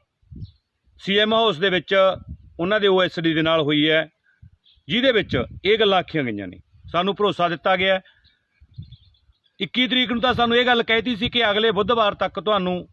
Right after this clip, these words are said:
ਖੁਸ਼ਖਬਰੀ ਮਿਲਣੀ ਹੈ। ਬੇਰੁਜ਼ਗਾਰ ਸਾਥੀਓ, ਜੇ ਇਹ ਗੱਲਾਂ ਤੁਹਾਨੂੰ ਅਸੀਂ ਹੂਬਹੂ ਆ ਕੇ ਦੱਸ ਦਿੰਦੇ ਮੀਟਿੰਗਾਂ 'ਚੋਂ ਕਿ ਸਾਨੂੰ ਇਹ ਗੱਲ ਆਖੀ ਗਈ ਹੈ, ਜਿਵੇਂ ਬਹੁਤੇ ਸਾਥੀ ਇਸ ਗੱਲ 'ਤੇ,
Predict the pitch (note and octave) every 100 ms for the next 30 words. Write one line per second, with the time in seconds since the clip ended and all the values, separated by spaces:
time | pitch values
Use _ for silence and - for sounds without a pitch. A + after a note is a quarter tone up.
0 | - F3+ E3 F3 F3 E3+ C3+ A#2 G2+ -
1 | _ _ _ _ _ - - _ C#3 F3
2 | E3+ G#3 F#3 F#3 G#3+ G#3+ G3 G3+ G3+ -
3 | F3 G#3+ F#3 D#3+ F3+ - G#3 D3+ D#3+ E3+
4 | F3+ E3+ D3 _ _ F#3 A#3+ B3 A#3+ G3
5 | F#3+ F3 - D3 D3+ E3 D3 D3 C#3 B2
6 | C3+ - _ _ _ _ _ _ _ F#3+
7 | F#3+ F#3 F#3 G#3 G3+ F3 - F3 D#3 D#3
8 | E3 D#3+ - - C#3 F3 D#3+ F#3+ G#3 F3+
9 | - F3 E3 D3+ D#3 - D#3 B2